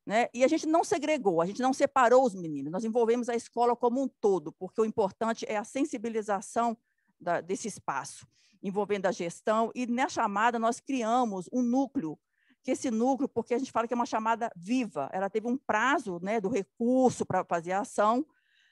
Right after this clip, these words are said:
mas ela continua, porque o núcleo continua na escola, porque nós envolvemos todos o, o corpo docente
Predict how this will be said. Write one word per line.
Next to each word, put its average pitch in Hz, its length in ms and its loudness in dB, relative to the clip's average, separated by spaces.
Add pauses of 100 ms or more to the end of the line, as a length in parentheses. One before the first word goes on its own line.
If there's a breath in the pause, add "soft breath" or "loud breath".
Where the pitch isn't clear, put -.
mas 220 320 2
ela 254 220 4
continua, 269 600 2
porque 208 220 -4
o 240 100 2
núcleo 262 380 2
continua 196 400 -4
na 175 100 -2
escola, 160 500 -6
porque - 160 -6
nós 226 180 2
envolvemos 220 760 2 (100)
todos 320 360 4
o, 277 120 -2
o 226 140 -4
corpo 233 320 4
docente 226 720 0